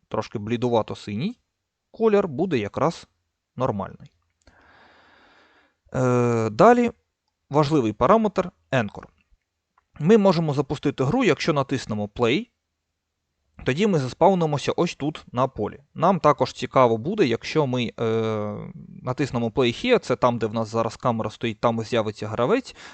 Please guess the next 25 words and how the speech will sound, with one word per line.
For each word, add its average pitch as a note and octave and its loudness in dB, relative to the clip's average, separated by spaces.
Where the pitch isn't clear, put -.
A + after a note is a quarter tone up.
і A#3 0
є D3 4
ще - 0
Run, B2+ 4
коли A#2 -2
гра E3 2
запускається D3 0
без A#2+ -2
нашого B2 -2
гравця. - -4
Дуже B2 -4
корисна B2 -4
функція, A3+ -4
не E3+ 2
потребує, B2+ -2
е, A#2 2
завантажувати A2+ 2
заново A2+ 0
рівень. B3 -2
Натискаємо C#3+ 2
Run, A3+ 4
бачимо, D#3 2
що - -4
наш A#2+ 2
блок A#2 0